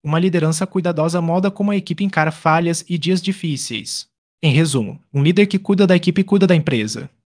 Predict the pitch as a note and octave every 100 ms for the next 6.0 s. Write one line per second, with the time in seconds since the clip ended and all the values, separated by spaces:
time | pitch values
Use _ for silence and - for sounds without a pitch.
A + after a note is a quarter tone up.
0 | _ C#3 C3+ C#3 D3+ D3 E3+ F#3+ F#3+ F#3+
1 | G3 A3 - E3+ E3+ - D#3 F#3 - D#3+
2 | E3+ F3+ F3 F#3 G3 F3 E3 E3+ F3+ G3
3 | G3 - F3+ B2 A2 - _ D3+ F3+ G3+
4 | F#3 F3 D#3+ D#3+ - E3+ - F3 E3+ -
5 | D3 - F#3+ F#3 F3 C#3 C3 G2+ - -